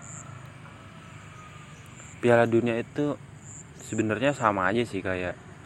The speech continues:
permainan sepak bola biasanya, cuman ini lebih bergengsi karena satu tim itu artinya satu negara. Bayangkan, tiga puluh dua negara yang ikut Piala Dunia adalah tiga puluh dua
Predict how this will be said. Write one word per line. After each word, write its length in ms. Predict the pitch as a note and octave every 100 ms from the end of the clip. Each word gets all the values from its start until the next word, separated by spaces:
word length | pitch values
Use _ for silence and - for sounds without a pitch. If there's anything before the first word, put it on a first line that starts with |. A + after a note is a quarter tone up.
| - - -
permainan 560 | G#2+ G2+ G2 F#2+ F#2+ F#2
sepak 320 | G2 F#2 -
bola 320 | G2 F#2 F2+ - - - -
biasanya, 560 | G2+ F#2+ F#2 F2 F2+ G2+
cuman 320 | G#2 G2 A#2 B2+ - - - - -
ini 160 | G#2 A#2+
lebih 240 | A2+ G#2
bergengsi 640 | F2+ F#2+ F#2+ F2+ F2+ A#2+ F#2+
karena 400 | F2+ F#2 A#2 - - - - -
satu 320 | G#2+ - A2+
tim 160 | A2+ A2+
itu 160 | A2+ D3
artinya 240 | C3 B2
satu 240 | C#3 A#2+ A2
negara. 480 | G2+ G2 G2 F2 - - - - - - - - - - -
Bayangkan, 560 | F2+ F2+ F#2+ F#2+ F2 E2+ - - - - - - - - - - -
tiga 240 | A#2+ A#2 B2+
puluh 160 | B2+
dua 240 | A#2 G#2+ G2+
negara 480 | G2+ G2+ G2 F#2+ G2+
yang 160 | G2
ikut 180 | F#2+ G2+ -
Piala 240 | G#2 F#2+ F#2+
Dunia 400 | G2 B2 G2+ F#2+
adalah 320 | F#2 F#2 A2
tiga 320 | - G#2 G#2
puluh 240 | G2+ G2 F#2+
dua 260 | F#2+ F#2